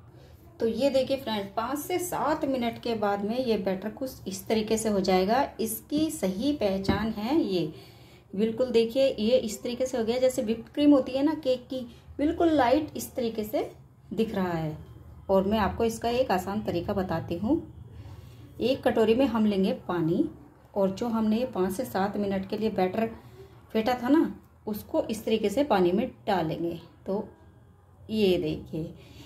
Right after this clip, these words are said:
इसकी असली पहचान है, जब हम इसके दाल के बैटर को पानी के उप-, अंदर डालते हैं तो वो नीचे बैठता नहीं है, ऊपर आ जाता है। तो इसकी ये सही पहचान है, एकदम fluffy और light हमारे ये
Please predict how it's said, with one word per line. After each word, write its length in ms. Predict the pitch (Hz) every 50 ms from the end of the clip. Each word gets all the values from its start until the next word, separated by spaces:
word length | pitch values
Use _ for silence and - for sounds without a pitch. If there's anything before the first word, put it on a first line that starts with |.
| - - -
इसकी 260 | 226 220 - 302 302
असली 380 | - - - 208 208 247 277 294
पहचान 380 | 294 262 233 226 233 220 208 214
है, 160 | 233 294 330
जब 180 | - - 233 226
हम 220 | 226 269 269 269
इसके 320 | 254 233 226 - - 269 269
दाल 240 | 220 220 202 202 208
के 100 | 208 269
बैटर 260 | 240 214 190 180 208 214
को 180 | - 269 285 294
पानी 260 | - 214 190 190 190
के 80 | 196
उप-, 300 | 277 254 214 - - - - - - _
अंदर 420 | 214 202 214 226 214 196 240 240 247
डालते 400 | 208 180 175 202 247 508 - 277
हैं 260 | 247 220 277 359 349 - - - - - - - _
तो 60 | 262 254
वो 140 | 269 311 311
नीचे 260 | 247 254 262 - 294
बैठता 400 | 240 233 214 196 190 190 - 269
नहीं 280 | 262 233 214 226 262 302
है, 140 | 359 359 -
ऊपर 320 | - 240 220 - 226 208
आ 100 | 185 170
जाता 280 | 175 175 170 170 - 175
है। 180 | 170 180 175 175 - - - - -
तो 60 | - -
इसकी 300 | - 214 - - - 285
ये 120 | 294 302
सही 320 | 302 - 190 190 202 294 311
पहचान 440 | - 233 214 214 - 196 190 185 208
है, 140 | 294 - - - - - - - 196
एकदम 320 | 196 190 - - 262 269 262
fluffy 400 | - 214 196 185 190 277 320 440 - - - - - - - - _ 196
और 80 | 190 185
light 560 | 185 180 180 185 226 285 311 - - - - - _ _ - _ _ _ -
हमारे 340 | - 214 185 185 185 180 185
ये 280 | 220 294 440 - -